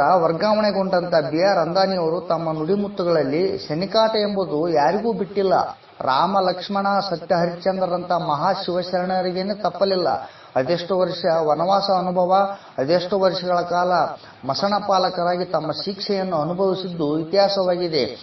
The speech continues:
ಅದರಲ್ಲಿ ನಾವು ನೀವು ಯಾವ ಲೆಕ್ಕವಾಗುತ್ತದೆ ಎಂದು ಹೇಳಿದರು. ನೀವೆಲ್ಲ ಹೊರಗಿನ ಸಮಾಜದಲ್ಲಿ ಯಾವುದೋ ಒಂದು ಸಣ್ಣ ತಪ್ಪು ಮಾಡಿದ್ದಕ್ಕಾಗಿ ಇಲ್ಲಿ ಕೈದಿಗಳಾಗಿ ಬಂಧಿತರಾಗಿದ್ದೀರಾ. ಆದಷ್ಟು ಬೇಗ ತಾವುಗಳು ಸಹಿತ ಸನ್ನಡತೆಯಿಂದ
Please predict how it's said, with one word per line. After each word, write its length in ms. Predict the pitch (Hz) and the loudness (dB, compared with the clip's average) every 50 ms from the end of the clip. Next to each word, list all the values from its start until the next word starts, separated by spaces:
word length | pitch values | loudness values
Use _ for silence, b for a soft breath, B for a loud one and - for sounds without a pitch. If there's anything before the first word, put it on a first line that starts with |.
| B B B B B | B B B B B
ಅದರಲ್ಲಿ 500 | 131 135 147 160 175 175 170 160 160 165 | -2 0 0 0 0 0 0 0 0 -2
ನಾವು 380 | 147 139 139 151 170 190 196 196 | -2 0 0 2 2 2 2 0
ನೀವು 320 | 196 196 190 196 190 180 | -2 -4 -4 -4 -4 -2
ಯಾವ 460 | 160 151 147 151 165 185 185 190 190 | 0 2 2 4 4 4 4 4 4
ಲೆಕ್ಕವಾಗುತ್ತದೆ 840 | 190 180 175 180 175 180 170 165 170 170 170 170 170 170 160 151 160 | 2 0 -2 -2 -2 -2 0 0 0 0 -2 -4 -4 -4 -2 -2 -2
ಎಂದು 240 | 156 151 156 170 240 | -2 -2 -2 -2 -2
ಹೇಳಿದರು. 340 | 254 220 202 185 160 160 160 | 0 2 2 2 2 2 4
ನೀವೆಲ್ಲ 400 | 165 170 165 175 190 226 247 208 180 190 202 190 | 4 4 4 4 4 4 4 4 6 6 4 4
ಹೊರಗಿನ 360 | 175 170 185 208 220 220 220 220 196 175 165 | 4 4 2 2 2 2 0 0 0 -2 -2
ಸಮಾಜದಲ್ಲಿ 760 | - - 165 175 202 220 214 202 185 196 180 170 175 202 190 | -2 -2 0 0 2 0 0 0 -2 -2 -2 -2 -2 0 2
ಯಾವುದೋ 320 | 165 151 165 196 208 208 | 2 4 4 4 4 2
ಒಂದು 200 | 208 202 202 175 | 0 0 -2 -4
ಸಣ್ಣ 280 | 160 170 165 165 202 226 226 | -4 -2 -2 0 0 0 0
ತಪ್ಪು 360 | 233 226 208 202 208 190 190 | 2 0 0 0 -2 -4 -4
ಮಾಡಿದ್ದಕ್ಕಾಗಿ 720 | 185 180 180 175 170 165 175 165 - 180 190 208 190 190 185 | -2 -2 -2 -2 -2 -4 -6 -4 -2 0 -2 0 -2 -2 -4
ಇಲ್ಲಿ 360 | 170 165 170 175 180 175 160 | -4 -4 -4 -2 -2 -2 -2
ಕೈದಿಗಳಾಗಿ 760 | 170 156 151 170 196 202 214 196 202 196 185 180 185 196 190 | 0 0 0 2 2 0 0 0 2 2 2 2 2 0 -2
ಬಂಧಿತರಾಗಿದ್ದೀರಾ. 1080 | 156 156 160 185 185 180 - 196 185 170 175 170 170 165 160 160 165 160 143 135 110 101 104 101 B B B B B | 0 -2 -2 -2 -2 -6 -4 -4 -2 0 0 -2 -2 -4 -4 -2 0 2 2 2 2 0 0 -6 B B B B B
ಆದಷ್ಟು 440 | 123 139 156 170 160 165 160 160 | 0 2 2 2 0 0 -2 -4
ಬೇಗ 240 | 151 165 196 214 202 180 | -2 0 0 2 2 0
ತಾವುಗಳು 520 | 180 180 160 151 160 175 175 180 180 180 | 0 0 2 2 2 2 2 0 0 0
ಸಹಿತ 360 | 175 180 175 175 185 180 185 147 127 139 175 151 180 B B B B B - | 0 0 0 -2 0 0 2 2 4 2 2 0 -4 B B B B B -2
ಸನ್ನಡತೆಯಿಂದ 760 | - 160 190 214 226 226 214 220 - 220 196 196 190 185 185 | 0 0 2 2 2 2 2 2 0 0 0 0 0 0 0